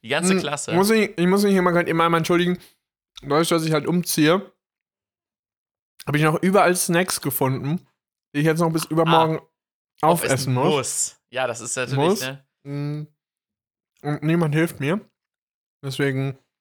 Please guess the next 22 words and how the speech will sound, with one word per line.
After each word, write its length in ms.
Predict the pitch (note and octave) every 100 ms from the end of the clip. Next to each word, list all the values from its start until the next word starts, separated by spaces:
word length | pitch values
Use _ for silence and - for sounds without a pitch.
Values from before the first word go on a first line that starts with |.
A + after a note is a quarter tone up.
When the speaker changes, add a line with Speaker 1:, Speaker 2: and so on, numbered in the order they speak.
| _ _ _ _ -
Speaker 2:
muss 200 | C3+ C#3
ich 60 | C#3+
mal 120 | C3
einmal 180 | B2+ B2+
sagen, 260 | B2 A#2+ A#2
„Komm, 280 | B2 C3+ - _ _ _ _ _ _ _ -
Lukas, 300 | C3+ C#3 C3
wir 60 |
snacken. 520 | B2 D3 D3 C#3+ B2+ _ _ _ _ _ _ _ _ _ -
Wir 120 | C3+
snacken 200 | F#3+ F3
ein 40 |
bisschen 220 | E3+ D#3+ D3+
was.“ 240 | D3+ - _
Hm. 260 | D3 C#3+ C#3+ - _ _ _ _ _ _ _ _ _ _ _ _ _ _ -
Passt 320 | F#3+ - -
natürlich 360 | G3 G#3 G#3+
zu 100 | G#3+
deiner 240 | F3 F3 E3
Frage. 460 | E3 F#3 F3 G#3+ - _ _ _ C#3+
Sonnenblumenkerne? 880 | D#3+ A3 A#3 A3+ A3 A3 A3+ C4 D#4+ _ _ _ _ _ _ _ -
Hm, 420 | E3 E3 E3 D#3+